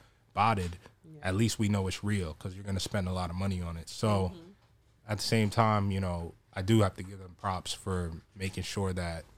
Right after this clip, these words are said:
Speaker 1: our products are legit.
Speaker 2: Yeah.
Speaker 1: So that was a little bit shocking. And then,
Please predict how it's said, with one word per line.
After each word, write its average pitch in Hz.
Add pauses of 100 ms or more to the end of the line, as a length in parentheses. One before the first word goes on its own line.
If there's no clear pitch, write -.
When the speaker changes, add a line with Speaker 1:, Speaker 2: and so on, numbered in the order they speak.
(500)
Speaker 1:
our 90
products 92
are 92
legit. 85 (320)
Speaker 2:
Yeah. 151
Speaker 1:
So 117
that 117
was 165
a 135
little 135
bit 123
shocking. 127
And 104
then, 101